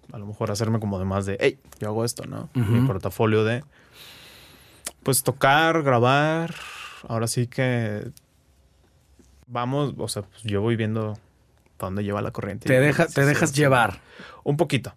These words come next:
Speaker 2: Eso está chido también.
Speaker 1: Un poquito, sí.
Speaker 2: Pues es-, esa metáfora que hiciste de la improvisación también está padre en la vida. Tenerle, tener como el suficiente lenguaje adquirido para afrontar lo que te venga y puedas improvisar, ¿no? Recursos.
Speaker 1: Sobre todo no tenerle miedo. Y si lo tienes miedo, hacerlo con miedo.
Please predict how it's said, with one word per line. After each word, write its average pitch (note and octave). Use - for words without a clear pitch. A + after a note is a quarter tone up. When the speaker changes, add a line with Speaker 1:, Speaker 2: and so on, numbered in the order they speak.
Speaker 2:
Eso A2
está -
chido D#3+
también. F#2
Speaker 1:
Un A#2+
poquito, A#2+
sí. -
Speaker 2:
Pues D3+
es-, D3+
esa E3+
metáfora D#3+
que B2+
hiciste C3
de C#3+
la C#3
improvisación A#2
también C3
está -
padre A2
en G#2
la G2+
vida. A#2
Tenerle, B2
tener C3+
como B2
el A#2+
suficiente C3+
lenguaje A#2+
adquirido A#2
para G2
afrontar G#2+
lo B2+
que A#2+
te G#2
venga A#2+
y G2+
puedas -
improvisar, G2
¿no? G2+
Recursos. C3
Speaker 1:
Sobre B2
todo C3
no E3+
tenerle E3+
miedo. C#3
Y A#2
si A2
lo G#2+
tienes B2+
miedo, D3+
hacerlo B2+
con -
miedo. -